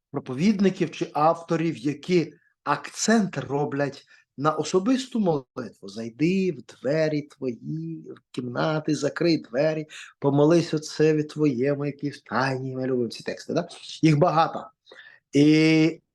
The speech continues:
треба сказати правду, що текстів в Євангелії,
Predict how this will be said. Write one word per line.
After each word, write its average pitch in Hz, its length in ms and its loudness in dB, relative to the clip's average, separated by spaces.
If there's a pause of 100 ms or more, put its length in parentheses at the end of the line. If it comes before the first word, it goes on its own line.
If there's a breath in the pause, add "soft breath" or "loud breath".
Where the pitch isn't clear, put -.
(200)
треба 160 200 -2
сказати 175 420 -2
правду, 120 800 0 (640 soft breath)
що 147 100 0
текстів 180 680 0 (100)
в 127 120 -8
Євангелії, 120 1000 0